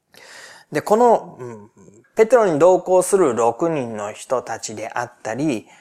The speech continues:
あるいはコルネリオが迎えるためにこう集めていた親族、親しい友人たちという、この輪ですよね、人の輪。で、ここには自然な形でこのことのために招き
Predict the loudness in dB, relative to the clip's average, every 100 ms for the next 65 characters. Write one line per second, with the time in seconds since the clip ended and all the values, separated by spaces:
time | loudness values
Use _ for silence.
0 | _ -8 0 2 2 0 2 2 0 -4
1 | -2 0 2 4 6 6 6 4 4 -2
2 | -10 -12 -2 2 4 2 0 -4 -6 -6
3 | -8 -10 -10 -8 -6 -6 -4 -4 -4 -8
4 | -8 0 0 0 -4 -4 -4 -6 -4 -4
5 | 2 0 0 -4 -6 -6 -6 -8 -10 -14
6 | -18 -16 -14 -14 -14 -14 -18 -20 _ -12
7 | -4 0 0 0 -2 -4 -6 -16 -20 -16
8 | -10 -10 -8 -8 -10 -10 -12 -12 _ _
9 | _ _ _ _ _ _ _ _ -4 -2
10 | 0 -2 -2 -2 0 0 -4 -18 -8 -6
11 | 0 0 2 0 0 2 2 0 0 -2
12 | 0 0 2 2 0 0 0 -2 -6 -6
13 | -6 -6 -10 -10 -4 -2 -2 -4 -8 -10